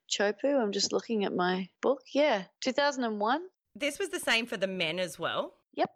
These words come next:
Speaker 1: Yeah, it was a fun little slumber party.
Speaker 2: Everyone would get to know each other quite well.
Speaker 1: Yeah, a little too well.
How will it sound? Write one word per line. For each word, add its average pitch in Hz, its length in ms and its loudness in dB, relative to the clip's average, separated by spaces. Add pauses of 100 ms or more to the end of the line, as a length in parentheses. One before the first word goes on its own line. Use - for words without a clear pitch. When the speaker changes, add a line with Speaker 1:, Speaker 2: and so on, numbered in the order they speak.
(180)
Speaker 1:
Yeah, 294 220 -2
it - 60 -2
was 247 160 -6
a 262 120 -4 (140)
fun 233 300 0
little 254 180 -2
slumber 240 300 -2
party. 190 360 -4 (200)
Speaker 2:
Everyone 285 280 -4
would 196 100 -6
get 190 140 -2
to 196 80 -8
know 170 160 -2
each 247 140 -6
other - 140 -6
quite 151 240 -8
well. 151 260 -10 (500)
Speaker 1:
Yeah, 247 420 4
a - 80 -6
little 220 140 -2
too 208 220 0
well. 190 360 -2